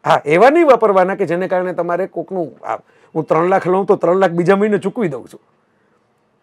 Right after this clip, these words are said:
પણ એવા હું એવો ત્રીસ લાખ નથી લેતો કોઈની પાસે કે મને ખબર હોય કે બીજા મહિને મારાથી નહીં ચૂકવાય. મને ખબર છે કે હું એટલું કામ તો કરી શકીશ કે ત્રણ લાખ મારી પાસે આ મહિનાના એન્ડમાં ભેગા થઈ જશે. તો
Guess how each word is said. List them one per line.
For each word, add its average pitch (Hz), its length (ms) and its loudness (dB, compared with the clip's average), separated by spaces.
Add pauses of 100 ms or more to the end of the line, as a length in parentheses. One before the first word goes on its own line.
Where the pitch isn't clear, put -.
(680)
પણ 170 180 -2
એવા 170 220 4
હું 208 280 4
એવો 180 200 4
ત્રીસ 180 280 -4
લાખ 226 180 4
નથી 277 180 0
લેતો 202 240 2
કોઈની 185 220 0
પાસે 160 260 -2
કે 143 60 -14
મને 165 140 -4
ખબર 185 240 4
હોય 196 100 6
કે 170 80 0
બીજા 165 240 0
મહિને 175 180 -4
મારાથી 170 320 -4
નહીં 160 200 -2
ચૂકવાય. - 320 -18 (680)
મને 233 120 0
ખબર 311 220 4
છે - 20 2
કે 175 60 0
હું 180 140 -2
એટલું 196 180 -2
કામ 214 200 -2
તો 214 80 2
કરી 233 160 4
શકીશ 185 300 -4
કે 180 80 -4
ત્રણ 185 180 -4
લાખ 180 180 -2
મારી 180 160 -4
પાસે 180 220 -2
આ 185 60 -4
મહિનાના 180 360 -6
એન્ડમાં 180 240 -6
ભેગા 165 220 0
થઈ 170 140 -2
જશે. 143 300 -14 (1900)
તો 233 100 6